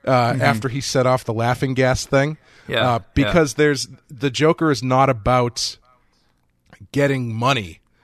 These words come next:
Speaker 1: He's about
Speaker 2: Mm-hmm.
Speaker 1: fucking with Batman, and, and, and it's about, like you said, it's about the game with him. And I th-, th-,
Speaker 2: Right.
Speaker 1: that's, that stuff was really, really great, and I was, uh,
Speaker 2: Yeah.
Speaker 1: was really happy to see them get into that stuff.
Speaker 2: Right, yeah. I also love that, um,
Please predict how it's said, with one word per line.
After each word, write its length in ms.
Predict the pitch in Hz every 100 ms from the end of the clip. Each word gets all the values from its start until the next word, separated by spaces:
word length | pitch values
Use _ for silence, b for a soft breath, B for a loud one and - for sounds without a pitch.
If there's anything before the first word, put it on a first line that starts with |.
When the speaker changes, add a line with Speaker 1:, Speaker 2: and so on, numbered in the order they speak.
| b b -
Speaker 1:
He's 240 | - 120
about 320 | 120 131 123
Speaker 2:
Mm-hmm. 180 | 117 117
Speaker 1:
fucking 320 | 135 131 131
with 160 | 117 101
Batman, 460 | 127 127 117 101
and, 160 | 90 98
and, 180 | 113 107
and 140 | 120 120
it's 240 | 135 -
about, 300 | 139 110 -
like 160 | 135 131
you 60 |
said, 220 | 127 139 110
it's 120 | 104
about 220 | 120 143
the 80 | 123
game 360 | 104 123 127
with 160 | 107 92
him. 260 | 104 87 85
And 100 | 101
I 120 | 123
th-, 220 | 123 131
th-, 140 | 135
Speaker 2:
Right. 140 | 123 117
Speaker 1:
that's, 280 | 156 175 -
that 200 | 147 165
stuff 280 | - 202 -
was 180 | 117
really, 360 | 101 107 123 120
really 220 | 110 104
great, 300 | 95 104 92 -
and 140 | 101
I 80 | 104
was, 260 | 101 92
uh, 120 | 104 101
Speaker 2:
Yeah. 200 | 120 92 B B
Speaker 1:
was 80 | -
really 180 | 143 143
happy 260 | 135 127 107
to 60 |
see 160 | 107 117
them 140 | 113
get 140 | 107 101
into 180 | 98 -
that 200 | 82 80
stuff. 320 | - 71 - _ _
Speaker 2:
Right, 320 | 117 110 104
yeah. 180 | 104 95 - B B B B
I 80 | 143
also 300 | 170 - 175
love 300 | 139 135 120
that, 220 | 113 107
um, 380 | 104 98 104